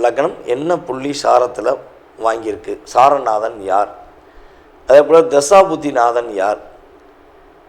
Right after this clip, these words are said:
இப்ப உங்களுடைய கிரகங்களுடைய அமைப்பு ரீதியாக நீங்க என்ன விஷயத்துக்காக எதிர்நோக்குறீங்களோ அந்த செயல்பாடுகள் நடக்குமா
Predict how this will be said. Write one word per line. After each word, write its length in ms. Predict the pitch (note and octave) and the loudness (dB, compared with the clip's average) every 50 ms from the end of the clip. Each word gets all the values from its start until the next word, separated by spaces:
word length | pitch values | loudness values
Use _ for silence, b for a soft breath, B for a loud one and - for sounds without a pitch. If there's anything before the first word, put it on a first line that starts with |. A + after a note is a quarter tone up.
| _ _ _ _ _ _ - | _ _ _ _ _ _ -8
இப்ப 480 | D3 D3+ D3+ - F3 F3 F3+ F3+ E3+ - - - - | -8 -6 2 6 8 8 8 8 6 4 2 -4 -6
உங்களுடைய 420 | C3 C#3 C#3+ D3 D3 C#3+ D3 C#3+ | -6 -4 -2 -2 -2 0 0 0
கிரகங்களுடைய 580 | C#3 C#3+ C3+ C#3 D3 D#3 F3 E3+ F3+ E3+ D#3 D3 | 0 0 0 0 0 0 2 2 2 2 2 2
அமைப்பு 380 | C3+ B2+ C3+ C#3+ C#3 - C3+ | 0 -2 -2 -4 -4 -4 -6
ரீதியாக 760 | C3 B2+ A#2+ A#2+ A#2+ A#2+ A#2 A2+ A2 G#2+ B2+ C3 C#3+ C#3 - - - - - | -6 -6 -6 -4 0 2 2 2 2 2 2 2 2 2 -2 -4 -14 -16 -14
நீங்க 240 | A#2 B2+ B2+ B2 A#2+ | -12 -12 -10 -8 -8
என்ன 320 | A#2 B2 D3 F3 F#3+ F#3 | -8 -8 -6 -4 -4 -4
விஷயத்துக்காக 640 | D#3 C3+ - C3+ C#3 C#3 C3 A2+ B2 A#2+ A#2+ C3 | -4 -6 -8 -8 -8 -8 -6 -2 0 0 0 0
எதிர்நோக்குறீங்களோ 800 | B2 A2+ B2+ A#2+ B2 A#2+ A2+ A#2 - G#2+ G#2+ G2+ G2 G2+ B2 D3 - - - | -2 -2 -2 -4 -4 -4 -6 -6 -8 -10 -10 -10 -8 -6 -6 -6 -8 -8 -8
அந்த 340 | A2+ A2+ B2 B2 A#2+ B2 A#2+ | -8 -8 -8 -4 -2 -2 -2
செயல்பாடுகள் 680 | A#2+ - C3+ D3+ E3 D#3 C#3+ C3+ B2+ C3 D3 C3+ A#2 G#2+ | -2 0 -2 -2 0 0 0 0 0 -2 -4 -4 -2 0
நடக்குமா 460 | B2 A#2+ - - B2 B2+ B2+ C#3+ | -2 -2 -2 -4 -2 0 0 0